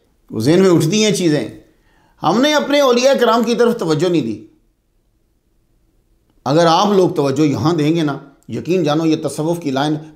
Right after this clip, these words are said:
फिर से साफ़ हो जाएगी। बहुत प्यारी लाइन है ये। मेरे पास तो इतना इल्म नहीं है भाई साहब, लेकिन मुझे उम्मीद है कि मेरे बाद आने वाले फिर से इसके ऊपर गौर करेंगे।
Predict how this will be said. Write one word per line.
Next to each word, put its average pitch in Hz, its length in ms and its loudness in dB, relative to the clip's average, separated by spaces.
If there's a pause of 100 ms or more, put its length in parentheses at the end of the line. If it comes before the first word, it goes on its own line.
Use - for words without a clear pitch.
फिर 240 100 2
से 190 160 -2
साफ़ - 640 -6
हो 127 100 -6
जाएगी। 104 300 -12 (300)
बहुत 185 380 0
प्यारी 139 220 -2
लाइन 113 200 -10
है 104 80 -18
ये। 101 120 -20 (1200)
मेरे 127 240 0
पास 170 240 0
तो 185 100 2
इतना 180 240 -2
इल्म 196 180 0
नहीं 196 160 0
है 175 100 -2
भाई 127 140 -6
साहब, 117 240 -10 (1300)
लेकिन 117 300 -4
मुझे 131 200 2
उम्मीद 185 320 4
है 165 140 4
कि 143 120 -2
मेरे 120 200 -4
बाद 120 220 -2
आने 113 200 -2
वाले 120 260 -2 (560)
फिर 170 160 2
से 143 140 -4
इसके - 200 -6
ऊपर 107 180 -8
गौर 95 260 -14
करेंगे। - 260 -20